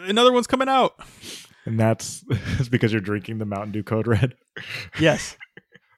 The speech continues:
Speaker 2: Um,
Speaker 1: Yeah.
Speaker 2: yeah, well, who cares which, which was the rules? I, I'll,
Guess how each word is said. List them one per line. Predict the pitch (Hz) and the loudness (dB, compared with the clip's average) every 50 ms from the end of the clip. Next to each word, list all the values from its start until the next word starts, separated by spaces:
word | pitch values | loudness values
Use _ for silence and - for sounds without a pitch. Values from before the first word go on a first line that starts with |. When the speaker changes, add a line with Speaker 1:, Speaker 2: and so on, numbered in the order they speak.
| - | -6
Speaker 2:
Um, | - 170 120 117 113 107 104 101 104 101 - _ | -4 -2 -2 -2 -2 -4 -6 -8 -10 -12 -12 _
Speaker 1:
Yeah. | - - 151 139 123 - - _ _ _ | -4 -2 -2 -2 -2 -4 -8 _ _ _
Speaker 2:
yeah, | - 165 170 160 156 | 2 4 4 4 2
well, | - 147 147 143 113 | 2 0 0 0 0
who | 123 143 | -2 -2
cares | 127 135 127 120 110 95 | 0 2 2 2 2 0
which, | 98 107 98 - - | -2 -4 -6 -6 -10
which | - 113 127 143 - - - | 2 6 6 6 6 4 2
was | 120 117 113 104 | 2 2 2 4
the | 101 110 | 2 0
rules? | 101 101 101 98 95 95 98 98 | 0 0 0 0 -2 -2 -2 2
I, | 120 156 196 214 - | 4 4 4 4 2
I'll, | - 190 254 302 | 2 2 2 2